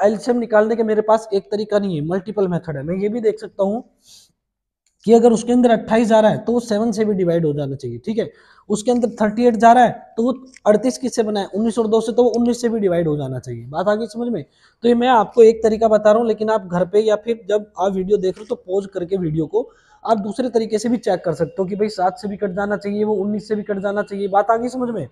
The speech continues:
चलिए आगे बढ़ते हैं। <clears throat> अब मैं क्या देख पा रहा हूँ दोस्तों, यहाँ देखिए जरा। अब अगर मान के चलिए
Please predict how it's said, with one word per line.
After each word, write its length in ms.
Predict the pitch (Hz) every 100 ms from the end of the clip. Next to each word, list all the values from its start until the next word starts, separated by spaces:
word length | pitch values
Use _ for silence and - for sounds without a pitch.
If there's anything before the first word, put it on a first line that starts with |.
| _ _ _ _ _
चलिए 200 | - 214 233
आगे 200 | 196 196
बढ़ते 260 | 147 -
हैं। 680 | 120 - - - - 160 151
<clears throat> 100 | - _ _ _ _ _ _ _ _ _ _ _ _ _ _ _ _ -
अब 80 | -
मैं 140 | 233 247
क्या 160 | 240
देख 200 | 247 247
पा 80 | 226
रहा 100 | 233
हूँ 80 | 233
दोस्तों, 280 | 202 180 180
यहाँ 180 | 185
देखिए 220 | 196 170 156
जरा। 240 | 131 107 - _ _ _ _ _ _ _ _ _ _ _ _ _ -
अब 120 | 233
अगर 160 | 233 254
मान 220 | 226 226
के 100 | 339
चलिए 460 | 226 196 202 247